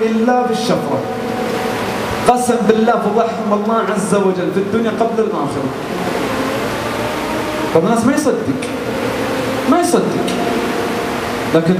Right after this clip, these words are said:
قسم بالله العظيم يا إخواني، إن هذه القصص ما رويناها يا إخوان من رؤوسنا،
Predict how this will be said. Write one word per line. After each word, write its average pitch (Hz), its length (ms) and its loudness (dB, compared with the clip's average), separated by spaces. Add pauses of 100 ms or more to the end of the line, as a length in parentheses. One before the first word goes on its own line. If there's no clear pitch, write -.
(100)
قسم 185 220 4 (120)
بالله 175 500 2
العظيم 160 440 2
يا 156 100 2
إخواني، 135 380 0 (1200)
إن 160 220 6
هذه 180 200 4
القصص 180 440 2 (1200)
ما 175 80 6
رويناها 180 600 4
يا 170 80 2
إخوان 175 320 0
من 160 280 -2
رؤوسنا، 139 320 2